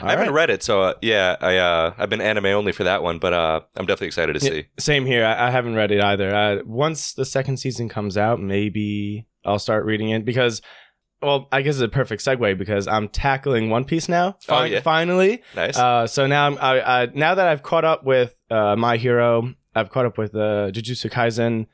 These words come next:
Speaker 1: Ooh, okay.
Speaker 2: and, um, a couple other mangas because I've been just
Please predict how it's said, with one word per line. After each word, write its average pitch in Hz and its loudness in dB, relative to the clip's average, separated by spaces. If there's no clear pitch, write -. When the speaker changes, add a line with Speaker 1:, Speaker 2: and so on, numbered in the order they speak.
Speaker 1:
Ooh, 87 -6
okay. 117 -2
Speaker 2:
and, 110 0
um, 95 -2
a 113 -2
couple 143 -2
other 117 2
mangas 104 0
because 104 -6
I've 101 -2
been 101 -2
just - -6